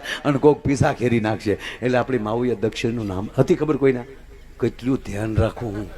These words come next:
એના પૈસા લઉં સાહેબ, એના પૈસા લઉં. ના, પણ ખરેખર ખૂબ આનંદ આવ્યો. અને ટેમે પરણી લેવું.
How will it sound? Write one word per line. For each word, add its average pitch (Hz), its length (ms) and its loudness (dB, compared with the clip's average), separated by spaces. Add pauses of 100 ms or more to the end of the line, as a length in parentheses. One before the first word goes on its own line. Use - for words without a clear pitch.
(680)
એના 120 280 2
પૈસા 107 400 2
લઉં 98 280 -2
સાહેબ, 135 320 -2
એના 98 360 -4
પૈસા 123 400 -6
લઉં. 123 120 -6 (2250)
ના, 107 120 2
પણ 110 320 0 (220)
ખરેખર 107 380 2
ખૂબ 110 300 -4
આનંદ 110 320 -2
આવ્યો. 123 160 4 (540)
અને 101 360 -6 (1160)
ટેમે 113 480 2
પરણી 120 340 4
લેવું. 123 300 -4